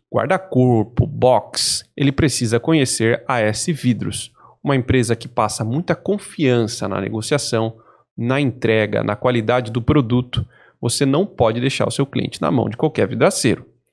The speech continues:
Então, conheça a S Vidros, você vai ser muito bem atendido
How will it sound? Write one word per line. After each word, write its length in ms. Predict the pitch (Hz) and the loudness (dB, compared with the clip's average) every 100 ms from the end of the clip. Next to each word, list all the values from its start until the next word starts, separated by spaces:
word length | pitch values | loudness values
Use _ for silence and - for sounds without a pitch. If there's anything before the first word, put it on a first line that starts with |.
| - _ _ | -20 _ _
Então, 180 | 107 113 | -4 -2
conheça 720 | - 151 131 107 107 - 151 | 0 2 4 4 2 0 -2
a 180 | - 117 | 0 0
S 320 | 117 127 - | 0 0 -2
Vidros, 500 | 151 117 117 131 - - - - | -2 -2 0 0 -2 -6 -18 -6
você 120 | 117 | -2
vai 100 | 120 | 0
ser 160 | 120 117 | 2 2
muito 460 | 117 135 160 156 | 4 6 6 4
bem 240 | 170 143 120 | 2 4 2
atendido 600 | - 175 117 113 110 | 2 0 2 2 2